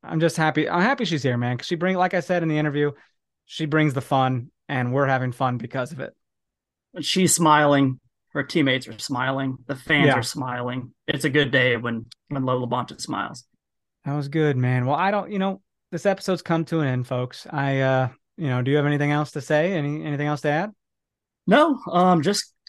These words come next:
Speaker 2: come out to, uh, Bar K, hang out. Um, they, they have some cool giveaways. Last time I
Speaker 1: Yep.
Speaker 2: was there, they had a signed team shirt. I didn't win. I was sad, but they have a lot of
Speaker 1: Where
Speaker 2: cool
Speaker 1: was that
Speaker 2: stuff.
Speaker 1: at last time?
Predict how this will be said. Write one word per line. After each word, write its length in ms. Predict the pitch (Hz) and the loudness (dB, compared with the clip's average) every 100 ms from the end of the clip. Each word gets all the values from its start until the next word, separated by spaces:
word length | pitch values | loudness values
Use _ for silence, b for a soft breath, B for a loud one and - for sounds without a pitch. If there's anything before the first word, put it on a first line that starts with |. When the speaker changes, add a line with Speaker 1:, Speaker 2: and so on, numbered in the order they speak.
| _ - | _ -4
Speaker 2:
come 180 | 185 180 | 0 2
out 260 | 190 - | 2 -2
to, 300 | - 175 175 | -2 0 4
uh, 260 | 180 185 180 151 | 4 4 0 -4
Bar 220 | 165 185 | -4 -4
K, 420 | 185 190 220 208 - _ _ _ | -2 -2 -2 -6 -14 _ _ _
hang 220 | 170 170 165 | 0 2 4
out. 300 | 185 208 - _ _ _ | 2 0 -6 _ _ _
Um, 320 | 156 156 147 | -2 0 0
they, 140 | 147 151 156 | 0 0 -2
they 60 | 160 | -4
have 120 | 160 | -6
some 120 | 151 | -8
cool 200 | 123 165 | -6 -4
giveaways. 720 | 147 170 165 170 175 185 196 - | 2 2 4 4 2 0 -6 -6
Last 300 | 127 160 156 | 0 0 0
time 120 | 185 135 | -2 0
I 40 | |
Speaker 1:
Yep. 80 | 175 | 0
Speaker 2:
was 220 | 165 - _ _ - | -2 -10 _ _ -6
there, 260 | 151 160 | 0 0
they 120 | 175 156 | 2 0
had 100 | 123 | -2
a 60 | |
signed 400 | - 147 147 156 | -6 -2 -2 -2
team 180 | 165 156 | -4 -4
shirt. 380 | 139 165 180 - _ - | -2 -2 -2 -6 _ -4
I 120 | 156 | 2
didn't 220 | 160 156 | 2 4
win. 360 | 165 156 180 - - | 2 2 0 -10 -8
I 60 | |
was 120 | 151 | -6
sad, 340 | - 147 135 147 _ b b b _ _ | 0 0 0 -4 _ b b b _ _
but 320 | 151 143 - | 0 2 0
they 120 | 165 | 0
have 100 | 170 | 0
a 60 | 143 | 0
lot 100 | 143 | 2
of 60 | 156 | 4
Speaker 1:
Where 100 | 196 | 4
Speaker 2:
cool 40 | |
Speaker 1:
was 140 | 208 175 | 4 4
that 240 | 202 220 | 4 4
Speaker 2:
stuff. 100 | 156 | 2
Speaker 1:
at 140 | 139 160 | 0 -2
last 260 | 131 123 | -2 -2
time? 360 | 139 123 113 | -4 -4 -6